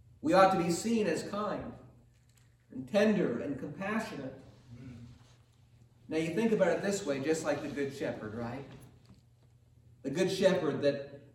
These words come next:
careth for his sheep. You read Psalms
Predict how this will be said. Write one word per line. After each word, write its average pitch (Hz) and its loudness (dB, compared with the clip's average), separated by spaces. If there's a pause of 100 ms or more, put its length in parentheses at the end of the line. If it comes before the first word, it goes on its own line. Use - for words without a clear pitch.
(140)
careth 202 4
for 139 -4
his 143 -2
sheep. - -8 (580)
You 175 -2
read 196 2
Psalms 196 4